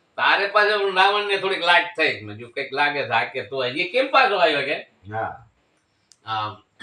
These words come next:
Speaker 1: ચક્રવ્યૂહના પ્રધાનને કહે છે, મંત્રીને, "તારે કે મેં, હું તમને એક કૌતુક બતાવવા કે માગું છું,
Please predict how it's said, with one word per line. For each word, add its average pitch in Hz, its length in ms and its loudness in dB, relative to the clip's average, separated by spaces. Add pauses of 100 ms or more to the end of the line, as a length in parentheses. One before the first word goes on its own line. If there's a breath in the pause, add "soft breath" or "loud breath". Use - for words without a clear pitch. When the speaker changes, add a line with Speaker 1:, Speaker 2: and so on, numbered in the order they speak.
(120)
Speaker 1:
ચક્રવ્યૂહના 170 540 2
પ્રધાનને 160 560 0
કહે 113 140 -6
છે, - 220 -12 (280)
મંત્રીને, 110 400 -12 (760)
"તારે - 200 0
કે 202 200 0
મેં, 165 200 0
હું 165 300 -2
તમને 196 280 0
એક 180 240 0
કૌતુક 170 600 0
બતાવવા 160 520 2
કે 117 420 -4
માગું 110 600 -4
છું, 104 200 -14